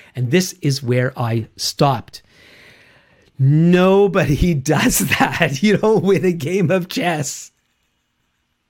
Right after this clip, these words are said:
and say, "I'm king." But Chat G P T seems to think so.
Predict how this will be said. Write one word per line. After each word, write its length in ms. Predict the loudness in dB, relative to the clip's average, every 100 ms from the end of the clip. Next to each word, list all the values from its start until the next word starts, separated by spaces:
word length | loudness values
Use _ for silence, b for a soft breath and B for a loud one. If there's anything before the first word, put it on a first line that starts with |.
| _ _ _ _ _ B B B B B -4
and 200 | -2 -2
say, 280 | -2 -4 -2
"I'm 200 | 0 0
king." 800 | 0 -4 -2 -4 -4 -2 -2 -4 _ _ b
But 180 | -2 -2
Chat 440 | -4 -6 -6 -6
G 260 | -8 -6 -6
P 200 | -4 -6
T 320 | -2 -2 0
seems 380 | -4 -6 -8 -10
to 120 | -12
think 280 | -10 -10 -10
so. 460 | -10 -12 -12 -14